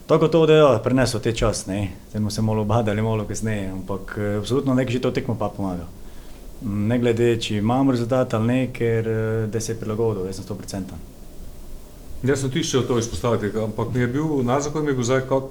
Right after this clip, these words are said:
Speaker 2: špila tega kompra je bila pač v takšni fazi tekma že. Meni je bil ka-, ka ima, ka ima, ka je, sprejem žoge, kak še mi žoga letijo, sprejmejo, odda,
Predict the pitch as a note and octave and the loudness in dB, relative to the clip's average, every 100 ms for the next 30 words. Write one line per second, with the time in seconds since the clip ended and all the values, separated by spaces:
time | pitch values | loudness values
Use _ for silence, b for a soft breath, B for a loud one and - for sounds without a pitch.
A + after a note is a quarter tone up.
0 | - - - C#3 A#2 A#2 A2+ B2 A#2+ A#2 | -8 -8 -4 0 0 2 0 0 0 2
1 | G#2+ G#2 A2+ G#2+ - - - - G#2 - | 2 2 0 0 -2 -14 -14 -8 -6 -6
2 | - A2+ A2+ G#2+ A2+ G#2 G2 A2+ G#2 F#2+ | -4 -2 0 2 2 2 0 0 0 -2
3 | F2+ - B B B B B B B G#2+ | -4 -10 B B B B B B B 2
4 | C3+ D#3 C#3 E3 E3 C3 A2+ - - G#2 | 4 4 2 0 2 0 0 -4 0 4
5 | A2 C#3+ D3 G#2+ G#2 A2+ C3 - G#2 A2 | 6 4 2 0 2 2 2 2 0 2
6 | B2+ A2+ G#2+ - - - A#2 B2+ A2+ A#2 | 2 0 -4 -8 -8 -2 2 4 4 4
7 | A2 F2+ B2 - B2+ A2 G#2+ A2 G#2+ G#2 | 4 2 0 2 2 2 2 2 2 2
8 | A#2 A2 G#2 - A2+ G#2+ G2+ G2 G2 F#2+ | 4 4 4 2 2 2 2 2 2 0
9 | F#2+ F#2+ F#2+ F#2+ F#2+ G2 - - - G#2 | 0 0 -2 -4 -4 -6 -10 -14 -8 -4
10 | G2 F#2+ A2+ A2 G#2 G2+ F#2 | 0 4 6 8 8 6 2